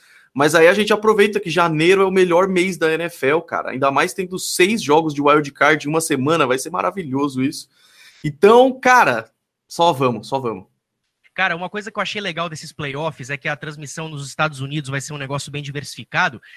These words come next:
Speaker 2: e o jogo entre Chicago Bears e New Orleans Saints vai ter a transmissão da Nickelodeon nos Estados Unidos, cara. Imagina aquela gosma verde, os olhos esbugalhados,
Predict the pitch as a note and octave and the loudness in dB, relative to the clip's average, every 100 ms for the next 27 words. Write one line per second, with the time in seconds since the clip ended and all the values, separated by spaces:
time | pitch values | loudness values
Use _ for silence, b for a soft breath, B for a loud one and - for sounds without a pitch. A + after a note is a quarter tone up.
0 | B - F3+ E3+ E3 A#3 B3 A#3+ - - | B -8 -4 -4 -2 -4 -8 -10 -10 -2
1 | C4 E4 F#3 F3+ G#3 F#3 C3+ D#3 F#3 F3+ | -2 -2 -6 -4 -2 -2 -4 -10 -8 -6
2 | G#3 F#3 C3+ - F#3 F#3 F3 E3 G3+ A3 | -6 -6 -12 -10 -12 -10 -10 -6 -8 -8
3 | G3+ F#3 A3 G#3+ A3 - D4+ G3 A3 F#3 | -12 -12 -10 -10 -12 -10 -6 -2 -2 -4
4 | C#3+ C#3 C3+ - C#3 B2+ A#2+ A#2+ - A2 | -8 -12 -10 -6 -6 -8 -12 -12 -14 -16
5 | F2+ b b A#3 C4 G3 E3+ G#3 E3 C3+ | -16 b b -2 -2 -2 -4 -4 -6 -4
6 | E3 G#3 E3+ E3 B2+ C#3+ G3 D#3 D3 C3 | -2 0 0 -4 -6 -4 -4 -4 -6 -4
7 | F#3 G3 D#3+ D3 D#3 F3 C#3+ C#3 G3 E3 | -2 -2 -4 -12 -10 -4 -2 2 2 2
8 | C3 A#2 | -2 -12